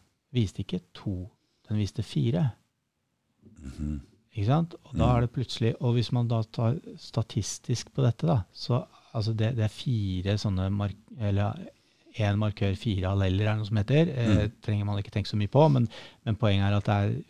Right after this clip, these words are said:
Speaker 1: utslag for fire ty-, D N A-typer, da, om du vil forenkle
Speaker 2: Ok.
Speaker 1: det litt,
Speaker 2: Mhm.
Speaker 1: ikke sant?
Speaker 2: Mhm. Mhm.
Speaker 1: Og det som er greia med det, er at i sånne baser hvor du har samlet D N A, sånn rettslig D N A,
Speaker 2: Ja.
Speaker 1: så tilsvarer det altså nittini prosent av alle oppføringene,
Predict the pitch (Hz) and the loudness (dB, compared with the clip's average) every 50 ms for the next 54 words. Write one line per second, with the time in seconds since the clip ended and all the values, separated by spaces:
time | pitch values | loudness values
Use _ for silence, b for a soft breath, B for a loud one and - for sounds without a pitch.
0 | - 98 - 98 95 - - - - - - 107 92 92 90 92 92 - _ - | -10 -8 -6 -6 -6 -6 -8 -14 -10 -4 -2 -2 0 0 -2 -2 -4 -6 _ -18
1 | - - 339 220 113 92 98 95 92 95 92 87 - - - 92 87 90 - _ | -18 -14 -12 -12 -6 -4 -2 0 0 -2 -2 -6 -6 -4 -4 -4 -4 -6 -6 _
2 | - 95 90 87 87 87 87 87 90 90 90 90 - 117 92 85 - 101 92 90 | -6 -4 -4 -4 -6 -6 -4 -4 -4 -4 -4 0 2 2 4 6 4 4 4 2
3 | 92 92 95 95 107 90 90 - - - 139 - 92 85 107 131 - 98 95 85 | 0 0 2 2 2 2 2 0 2 2 4 4 4 2 0 -4 -2 -2 -2 -2
4 | 90 B B B _ - 113 113 110 104 - 123 127 131 127 113 107 110 113 135 | -2 B B B _ -8 -4 -4 -2 -2 0 0 2 2 2 2 2 0 0 0
5 | 147 156 139 120 110 113 117 - - - - 127 117 113 110 107 110 113 117 117 | 2 2 2 0 0 -2 -2 -6 -8 -6 -6 -4 -4 -2 -2 -4 -2 -2 -2 -2
6 | 110 101 90 87 - - - 110 104 98 107 107 107 104 90 95 98 101 - - | -2 -4 -4 -6 -10 -10 -8 -6 -4 -4 -4 -4 -2 -2 -2 -2 -2 -4 -4 -4
7 | 117 101 95 92 95 95 101 98 101 101 95 92 95 98 95 - 117 98 98 98 | -4 -4 -4 -4 -4 -4 -4 -4 -2 -2 -2 -4 -4 -4 -6 -6 -6 -6 -6 -6
8 | 98 104 104 98 - - - - - - - 90 90 90 90 95 98 104 127 147 | -6 -4 -4 -4 -6 -6 -8 -10 -6 -4 -4 -2 -2 -2 -4 -4 -4 -4 -4 -4
9 | 143 131 b b b b b _ - 117 120 - _ 127 - - - 104 95 95 | -4 -4 b b b b b _ -10 -10 -10 -10 _ -18 -10 -4 -2 -2 0 -2
10 | 95 - - - 104 104 117 131 110 110 113 110 - - 104 101 104 - - - | -2 -6 -6 -4 -4 -2 -2 0 -2 -2 -2 -4 -4 -4 -4 -4 -4 -6 -4 -4
11 | 104 104 104 98 98 98 95 95 95 92 - _ - 117 104 - - 117 117 131 | -2 -2 -2 -2 -4 -6 -8 -10 -16 -20 -20 _ -14 -12 -12 -6 -2 -2 0 0
12 | 139 131 - - - _ - - 95 95 101 - - - 107 101 87 85 87 87 | -2 -4 -6 -12 -20 _ -6 -4 -2 -2 -2 -4 -4 -2 -2 -2 -2 -2 -2 -2
13 | 90 92 98 110 - - _ - - - - - - 95 90 95 101 101 101 113 | -2 -2 -2 -4 -6 -12 _ -2 0 0 0 2 0 0 0 0 0 2 2 4
14 | 117 104 104 113 | 6 6 4 4